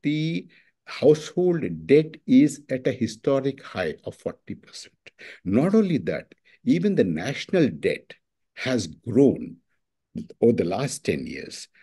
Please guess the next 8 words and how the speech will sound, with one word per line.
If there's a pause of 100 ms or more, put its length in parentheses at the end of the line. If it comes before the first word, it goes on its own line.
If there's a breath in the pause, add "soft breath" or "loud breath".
(300)
by
more (140)
than (120)
hun-,
one
hundred
twenty
lakh